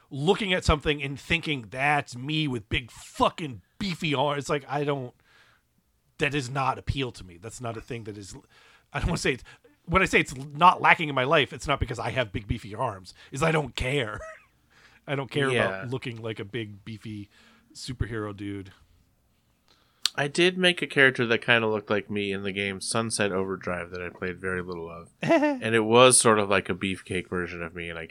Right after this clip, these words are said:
Speaker 2: did kinda like him. But it was a
Speaker 1: Nice.
Speaker 2: cartoon. It was a cartoony, you know? It was, it wasn't like a Rob Liefeld. It was like a,
Speaker 1: Right.
Speaker 2: you know? It was like a sit-, cartoony looking guy.
Speaker 1: Yeah.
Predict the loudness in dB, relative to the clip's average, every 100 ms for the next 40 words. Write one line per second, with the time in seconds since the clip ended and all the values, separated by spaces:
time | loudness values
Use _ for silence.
0 | _ -10 -8 -12 -12 -12 -14 -14 -14 -16
1 | _ -4 0 2 2 0 -2 -2 -2 -2
2 | 0 2 2 0 -2 -2 -4 -2 -4 -6
3 | -12 _ _ _ _ _ _ _ _ _
4 | _ _ _ -6 -2 -2 -4 _ _ -4
5 | -2 -2 4 6 10 10 8 6 6 6
6 | 2 2 -2 -10 _ _ -20 -20 _ _
7 | _ _ _ _ _ 0 2 2 -2 -4
8 | -6 -6 -8 -12 -10 -8 -8 -8 -10 -10
9 | -12 -8 -4 -2 0 0 -2 -10 -6 -2
10 | 0 -2 -4 -4 -4 -6 -4 -4 -4 -6
11 | -10 -12 -16 -12 -8 -10 -8 -8 -4 -2
12 | -4 -10